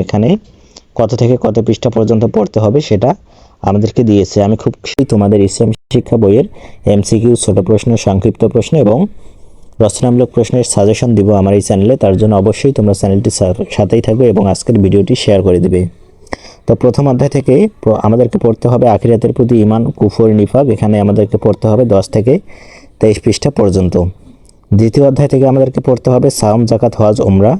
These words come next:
এখানে আমাদেরকে চৌত্রিশ থেকে ষাট পৃষ্ঠা পর্যন্ত পড়তে হবে।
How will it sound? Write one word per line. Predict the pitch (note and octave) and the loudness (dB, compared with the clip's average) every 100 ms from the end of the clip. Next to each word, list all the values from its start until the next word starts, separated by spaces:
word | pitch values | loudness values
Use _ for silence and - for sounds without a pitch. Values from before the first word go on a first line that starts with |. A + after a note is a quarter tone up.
| - - - _ | -6 -20 -20 _
এখানে | A2+ - B2+ | -4 -2 0
আমাদেরকে | A#2+ A#2 A2 - | 0 0 0 0
চৌত্রিশ | C#3 A2 G2+ G#2+ G#2+ | -2 0 0 0 0
থেকে | - A#2 | -2 -2
ষাট | - G2+ - | 0 -2 -2
পৃষ্ঠা | A2 - | -4 -2
পর্যন্ত | G#2+ G#2+ A2+ | 0 0 0
পড়তে | A2 A2+ G2+ G#3 | 0 -2 0 -2
হবে। | G3 | 0